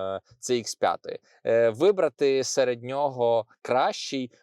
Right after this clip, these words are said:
буде досить складно, але дуже цікаво почитати ваші думки в коментарях. Я знаходжуся зараз в коротшій версії Тігуана, в Allspace місця буде більше,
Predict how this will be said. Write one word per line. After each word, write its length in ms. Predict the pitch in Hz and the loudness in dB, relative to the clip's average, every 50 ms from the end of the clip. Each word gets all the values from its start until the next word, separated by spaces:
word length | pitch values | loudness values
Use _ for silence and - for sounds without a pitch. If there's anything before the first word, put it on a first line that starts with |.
| _ - | _ -4
буде 260 | 123 147 143 143 135 | -4 -2 0 0 0
досить 380 | 123 143 147 139 - 147 123 | 0 0 -2 -2 -4 -8 -10
складно, 520 | - - - 123 120 123 156 185 214 208 185 151 | -10 -8 -4 0 0 0 0 0 -2 -4 -2 0
але 340 | 139 131 127 131 143 160 | 0 0 2 2 0 0
дуже 300 | 147 113 123 139 147 147 | 0 -2 -2 -4 -4 -6
цікаво 420 | 123 - - - - 117 127 131 117 | -8 -8 -6 -2 0 0 0 0 -2
почитати 520 | - 113 - - - - 123 120 - 110 | -6 -8 -10 -6 -2 -2 -2 -2 -2 -2
ваші 360 | 104 110 123 123 - - 107 | 0 0 0 -2 -2 -6 -8
думки 300 | 95 92 92 85 - - | -6 -8 -10 -12 -10 -10
в 60 | 82 - | -10 -8
коментарях. 600 | - 95 92 92 87 - 90 - - - _ _ - | -10 -10 -10 -8 -6 -6 -6 -6 -6 -10 _ _ -2
Я 160 | 120 147 175 | 0 0 2
знаходжуся 600 | 175 175 165 - - 170 151 143 135 - - 131 | 2 0 -2 0 0 0 0 -2 -6 -4 -2 0
зараз 360 | 117 143 135 135 127 - - | 2 2 2 0 0 -4 -6
в 40 | - | -2
коротшій 460 | - 147 143 143 139 - - - 117 | 0 2 2 2 2 0 -2 -4 -2
версії 400 | 110 123 120 117 - - 123 110 | 0 0 0 -2 -4 -6 -8 -8
Тігуана, 520 | - - 123 110 104 113 123 147 180 180 143 | -8 -8 -8 -4 -2 0 0 0 0 -2 -2
в 80 | 117 | -2
Allspace 460 | 120 117 - - - 127 117 - 120 | -4 -6 -6 -4 -4 -4 -4 -6 -12
місця 300 | 110 117 120 - - - | -14 -14 -14 -12 -10 -8
буде 220 | 107 101 110 104 110 | -8 -6 -6 -8 -8
більше, 400 | 104 123 165 208 208 - 196 | -8 -8 -10 -10 -6 -2 -4